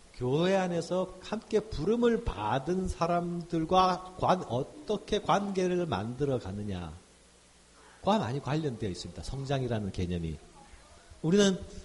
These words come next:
그냥 성장 그러면 그냥 내, 나 혼자 자라는 걸로 생각하잖아요. 사춘기에 키 클 때에 그 집에 들어올 때마다 한 번씩 방에 방문에 기대 보잖아요. 자 그려놓은 데다가 오늘은 몇 센치 컸는가.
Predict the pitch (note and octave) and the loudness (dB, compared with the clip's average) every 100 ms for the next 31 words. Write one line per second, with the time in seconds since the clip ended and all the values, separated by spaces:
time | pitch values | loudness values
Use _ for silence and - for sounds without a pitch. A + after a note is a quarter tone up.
0 | - - - F3+ F3+ E3+ F#3+ G#3 F#3+ F3+ | -18 -20 -2 2 4 4 6 6 6 6
1 | F#3 F#3 B2+ - - - - - B2+ A2 | 6 2 0 -10 -18 -20 -14 -6 -2 2
2 | B2 B2+ B2 D#3+ C4 A#3+ F#3 F#3 F3 E3+ | 2 2 2 4 6 6 6 6 6 4
3 | D#3 D3+ C3 C#3 B2 C3 B2 A#2 B2 C3 | 4 4 4 0 -2 -2 0 0 0 0
4 | G#2 - - E3 E3 D3+ - - D#3+ D3 | 0 -4 -4 -4 -4 -6 -6 -6 -2 0
5 | C#3 C3 B2+ - - - - - B2 A#2+ | 2 0 -2 -10 -20 -20 -20 -8 -2 0
6 | A2 G#2 F3 D#3+ C3 - - - - - | 0 -4 0 2 2 0 -10 -18 -20 -20
7 | - - D#3+ D#3+ D3 C3 C#3 C3+ C3+ A#2+ | -20 -6 2 4 4 2 2 2 0 -2
8 | B2+ C3 B2 - - B2 C3+ - A2 B2 | -6 -8 -10 -12 -12 -8 -6 -8 -10 -10
9 | C3+ A#2 - F3 E3+ C3+ B2+ A#2+ B2 C3 | -8 -8 -8 -6 -4 -2 -2 -2 -2 -2
10 | F#2+ F2 - - - B2+ C#3 C3+ C3 B2 | -4 -10 -20 -14 -4 0 0 2 2 0
11 | A#2+ A#2+ G#2+ G#2 A2+ F2+ - D#3+ D3+ C3+ | -2 -2 -2 0 0 0 -2 0 2 2
12 | C3+ D#3 C3+ - - A2+ G#2+ G2 | -2 -4 -6 -8 -8 -6 -6 -8